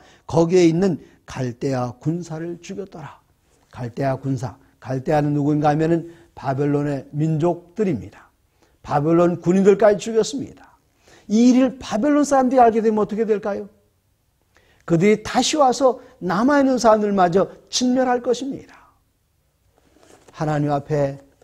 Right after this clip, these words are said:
굴복하지 않은 그 사람, 이스마엘과 그를 따른 열 사람 때문에 유다에 남아있는, 예루살렘에 남아있는 한 줌밖에 없는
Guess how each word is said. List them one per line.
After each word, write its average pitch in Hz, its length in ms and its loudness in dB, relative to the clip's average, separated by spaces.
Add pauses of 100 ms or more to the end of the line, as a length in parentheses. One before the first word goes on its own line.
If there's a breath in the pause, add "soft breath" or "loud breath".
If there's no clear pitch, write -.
(720)
굴복하지 131 640 -6
않은 127 300 -6
그 120 260 -10
사람, 113 460 -14 (480)
이스마엘과 156 920 2 (220 soft breath)
그를 170 240 0
따른 190 340 4
열 180 220 6
사람 202 320 4
때문에 208 440 -4 (380 soft breath)
유다에 233 480 4
남아있는, 214 800 0
예루살렘에 240 640 2
남아있는 240 500 0
한 254 320 -2
줌밖에 247 380 0
없는 226 280 6